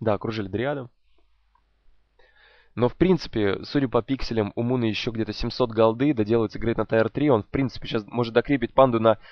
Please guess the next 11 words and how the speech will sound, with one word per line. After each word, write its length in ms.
нейтральчиках 540
до 80
пятого 300
левела. 260
У 20
неё 140
получится 520
панда 340
пятая 500
и 340
медведи. 760